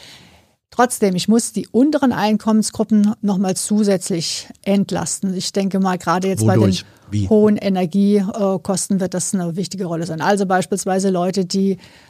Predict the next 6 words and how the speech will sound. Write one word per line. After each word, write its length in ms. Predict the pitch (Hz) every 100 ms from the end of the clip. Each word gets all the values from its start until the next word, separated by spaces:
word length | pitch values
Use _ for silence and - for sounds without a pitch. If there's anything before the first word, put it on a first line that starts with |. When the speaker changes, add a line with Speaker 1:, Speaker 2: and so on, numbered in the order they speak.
| _
Speaker 1:
angewiesen 560 | - 214 208 220 214 202
sind 280 | 196 190 -
auf, 460 | 170 165 - -
ähm, 600 | 180 185 185 175 180 175 190
äh, 380 | 190 185 185
Sozialhilfe, 1080 | 180 190 - 175 180 202 196 220 220 220 214